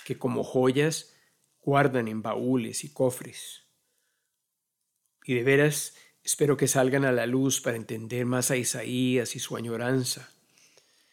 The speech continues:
Hay un sitio creado para recopilar estas fotos, estos documentos, familia gamboa punto com, así todo unido, familia gamboa punto com. Te sugiero que cuando tengas un momento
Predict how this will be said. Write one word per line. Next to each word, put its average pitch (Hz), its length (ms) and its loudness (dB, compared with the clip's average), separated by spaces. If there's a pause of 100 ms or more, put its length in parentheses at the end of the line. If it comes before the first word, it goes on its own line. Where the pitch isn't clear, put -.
(280)
Hay 143 120 0
un 135 80 4
sitio 147 280 2
creado 135 440 4
para 123 160 0
recopilar 117 880 -10 (180)
estas 120 380 -2
fotos, 139 480 -2
estos 113 260 -12
documentos, 127 920 -4 (520)
familia 139 800 0
gamboa 123 560 2
punto 123 380 -4
com, 120 380 -4 (180)
así 127 440 -6 (180)
todo 135 260 4
unido, 127 320 2
familia 120 420 -2
gamboa 120 380 0
punto 120 320 -4
com. 110 320 -4 (1080)
Te 120 100 -2
sugiero 117 520 0
que - 320 -4 (540)
cuando 113 200 -6
tengas 120 340 0
un 123 100 0
momento 117 840 -2